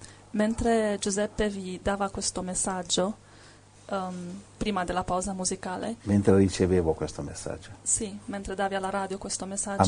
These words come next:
Speaker 2: mentre davo la radio.
Speaker 1: Sì, io ho pensato: "Devo trovare un canto che, mm, that's appropriate",
Speaker 2: Sia appropriato.
Speaker 1: che sia appropriato con il messaggio, un canto profondo, non,
Speaker 2: <laughs>
Speaker 1: non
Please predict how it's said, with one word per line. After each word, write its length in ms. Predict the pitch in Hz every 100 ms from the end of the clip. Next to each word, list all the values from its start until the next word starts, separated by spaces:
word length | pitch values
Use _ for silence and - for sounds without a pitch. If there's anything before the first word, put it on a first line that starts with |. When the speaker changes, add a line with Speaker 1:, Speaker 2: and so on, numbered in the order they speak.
| 101
Speaker 2:
mentre 200 | 101 98
davo 220 | 90 85
la 80 | 76
radio. 280 | 67 - -
Speaker 1:
Sì, 240 | - 196 - - -
io 440 | - 233 240 233 - -
ho 80 | -
pensato: 360 | 214 208 208 208
"Devo 200 | 202 226
trovare 380 | 220 202 202 208
un 160 | 196
canto 580 | 196 208 196 196 196 202 196
che, 400 | - 196 185 180
mm, 200 | 175 180 - - - - - -
that's 160 | - -
appropriate", 380 | - 240 233 110
Speaker 2:
Sia 120 | 104
appropriato. 720 | 92 98 95 78 78 85 123
Speaker 1:
che 100 | 139
sia 200 | - 226
appropriato 480 | 214 208 214 214 220
con 140 | 220
il 100 | 202
messaggio, 560 | 196 196 220 214 190 180
un 60 | 185
canto 280 | 202 202 196
profondo, 680 | 196 190 208 208 208 196 190
non, 200 | 202 208 - - -
Speaker 2:
<laughs> 280 | - 107
Speaker 1:
non 260 | 196 214 220